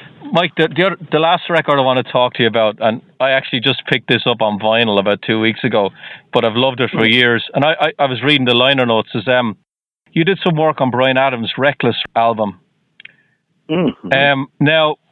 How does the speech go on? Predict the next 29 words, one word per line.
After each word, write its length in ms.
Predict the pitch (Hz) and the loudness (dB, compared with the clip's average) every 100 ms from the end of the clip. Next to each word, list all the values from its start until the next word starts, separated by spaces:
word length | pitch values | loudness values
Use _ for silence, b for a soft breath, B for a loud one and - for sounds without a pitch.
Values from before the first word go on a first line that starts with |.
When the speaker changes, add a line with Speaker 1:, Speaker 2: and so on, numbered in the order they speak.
| _ _ _ _ _ _ _ - | _ _ _ _ _ _ _ -4
Speaker 1:
when 180 | 160 | 0
I 100 | 190 | 2
did 160 | 180 170 | 0 0
the 60 | 160 | 2
Little 220 | 170 139 | 0 0
Mountain 300 | 143 143 135 - | 0 0 -2 -2
Sound 260 | 151 143 | 0 0
project 520 | - 120 117 110 - - - _ _ _ _ | -2 -2 0 -2 -2 -8 -14 _ _ _ _
with 160 | 117 110 | -2 2
yourself 480 | 117 - 120 120 - | 0 2 0 0 0
and 300 | 110 107 98 - _ _ | -2 -2 -4 -8 _ _
Bob 400 | - 110 113 113 | -4 0 2 0
and 220 | 104 98 101 | -2 -2 0
Ron 240 | 113 110 | 0 0
Vermeulen 560 | 113 107 107 110 104 101 | -2 0 2 2 2 0
and 100 | 107 | 0
all 180 | 104 | 0
these 200 | 107 110 | 0 -2
guys, 300 | - 104 101 92 B B B B B _ _ - | -2 -2 -2 -4 B B B B B _ _ -2
they 140 | 175 | -2
told 320 | 180 202 185 156 | 0 0 0 2
me, 280 | 156 151 - 214 | 2 2 0 -2
I 60 | 156 | 0
think 160 | 208 147 | 0 0
Ron 300 | 147 180 196 | 0 0 -2
told 220 | 190 180 | -2 0
me 100 | 165 | 0
that 180 | 143 120 - _ - | 0 -2 -4 _ -2
Bob 240 | 147 | -2